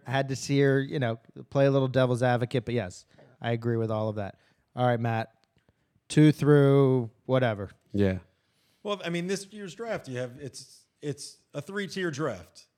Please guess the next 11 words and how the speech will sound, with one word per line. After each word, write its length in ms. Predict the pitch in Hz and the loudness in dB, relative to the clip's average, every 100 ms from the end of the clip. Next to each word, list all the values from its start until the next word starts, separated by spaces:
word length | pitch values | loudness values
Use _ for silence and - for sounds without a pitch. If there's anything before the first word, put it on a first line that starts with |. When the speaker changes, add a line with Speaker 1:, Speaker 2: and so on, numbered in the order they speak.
| - | -16
Speaker 3:
It's 240 | 123 - _ 104 | -16 -16 _ -12
one, 420 | 120 143 143 185 196 _ 143 | -4 -4 -4 -8 -16 _ -6
Speaker 1:
Mm-hmm. 180 | 123 127 131 _ _ _ _ - | -4 -4 -8 _ _ _ _ -12
Speaker 3:
Wembanyama. 760 | 135 135 131 123 - - 180 156 | -8 -6 -6 -6 -6 -8 0 6
<laughs> 0 | |
Speaker 2:
Right. 300 | 127 107 98 | 6 6 2
Speaker 1:
Right. 160 | 131 240 | 2 2
Speaker 3:
Tier 160 | 240 | 2
two 460 | 220 196 156 143 180 | 2 0 0 -4 -4
Speaker 1:
Yeah. 180 | 127 104 87 80 _ _ _ _ _ | -4 -4 -8 -18 _ _ _ _ _
Speaker 3:
is, 280 | 143 143 | -10 -10